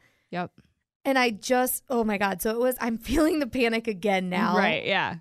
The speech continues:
Speaker 2: So I did the thing.
Speaker 1: <laughs> My stomach hurts.
Speaker 2: Yeah.
Speaker 1: <laughs>
Speaker 2: It was so, it was so stressful. It was very stressful.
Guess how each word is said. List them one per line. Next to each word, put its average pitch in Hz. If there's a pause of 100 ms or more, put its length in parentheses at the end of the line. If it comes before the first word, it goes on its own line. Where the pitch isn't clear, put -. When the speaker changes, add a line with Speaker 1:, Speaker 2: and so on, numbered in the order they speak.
(140)
Speaker 2:
So 247
I 233
did 233
the 262
thing. 254 (100)
Speaker 1:
<laughs> 339
My 269
stomach 165
hurts. -
Speaker 2:
Yeah. 285 (300)
Speaker 1:
<laughs> -
Speaker 2:
It 294
was 302
so, 277
it 285
was 294
so 254 (440)
stressful. 208 (100)
It 247
was 208
very 202
stressful. -